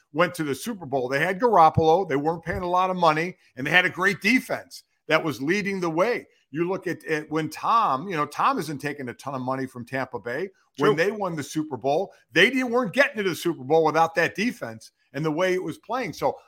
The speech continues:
Speaker 1: I get what you're saying, but when the, you know, the bell rings and, you know, the Brinks trucks come a-calling, what do you do?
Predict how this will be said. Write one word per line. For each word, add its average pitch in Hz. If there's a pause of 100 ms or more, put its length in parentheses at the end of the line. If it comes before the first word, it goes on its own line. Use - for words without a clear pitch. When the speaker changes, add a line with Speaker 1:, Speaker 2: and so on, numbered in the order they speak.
(120)
Speaker 1:
I 269
get 247
what 208
you're 180
saying, 175 (340)
but 208
when 196 (160)
the, 170
you 220
know, 175
the 143
bell 226
rings 202
and, 175
you 190
know, 175 (200)
the 143
Brinks 214
trucks -
come 220
a-calling, 180 (340)
what 196
do 240
you 226
do? 185